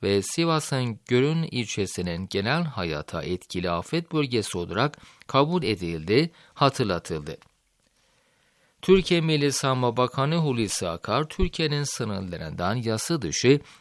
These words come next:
geçiş yapıldığı iddialarına ilişkin başka ülkelerde ve değişik zamanlarda çekilen fotoğraf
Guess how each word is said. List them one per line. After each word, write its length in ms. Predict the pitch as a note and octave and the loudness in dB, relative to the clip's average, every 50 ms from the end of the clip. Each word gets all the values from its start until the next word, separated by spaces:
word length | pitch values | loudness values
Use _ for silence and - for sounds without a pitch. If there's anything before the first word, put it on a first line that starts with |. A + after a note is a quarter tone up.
| _ _ | _ _
geçiş 480 | - C3 C3 - - F3+ F#3+ F3 - - | 4 4 4 4 2 0 0 0 0 -2
yapıldığı 420 | D#3+ D3+ - - C3+ B2 G#2+ G2 | -2 -2 0 0 0 0 0 0
iddialarına 640 | G2+ G2 F#2 - G2 G2+ G#2 G#2 G#2+ A2 A2+ A#2+ D#3 | -2 -2 -2 0 0 0 0 0 -2 -2 0 0 0
ilişkin 560 | E3 C3+ F2 D#2 D2+ - - - A#2+ C#3+ D#3 - - - - _ - | 0 0 -2 -4 -4 -4 0 2 2 2 2 0 -4 -12 -16 _ 2
başka 280 | B2+ C3+ C3+ - - G3+ | 4 4 4 4 2 2
ülkelerde 720 | G3 F3+ - - F#2 D#2 C#2 C2+ D2 - G#2 B2+ D#3 D3 | 0 0 0 -2 -4 -2 -4 -6 -4 0 0 0 2 2
ve 200 | B2+ A2 G2+ G2 | 2 2 2 2
değişik 420 | G#2 F#2+ F#2+ F#2+ - - E3+ E3+ - | 2 0 0 0 0 -2 -2 -4 -4
zamanlarda 800 | - D#3 D3+ D3 C#3 B2+ A2 F#2+ E2+ D#2 D#2 D#2 E2+ E2+ F2+ - - - - - - | -2 -2 0 0 0 0 0 0 0 -2 -2 -2 -2 -2 -2 -4 -6 -12 -20 -20 -12
çekilen 520 | - - - A#2 A2 - C3+ C3 D#3 F3 F#3 | -6 -2 -2 0 0 0 0 0 2 0 -2
fotoğraf 560 | - - D3+ A#2+ - - F#2 F2 F2 F2+ - | 0 2 2 2 2 2 2 2 2 0 -2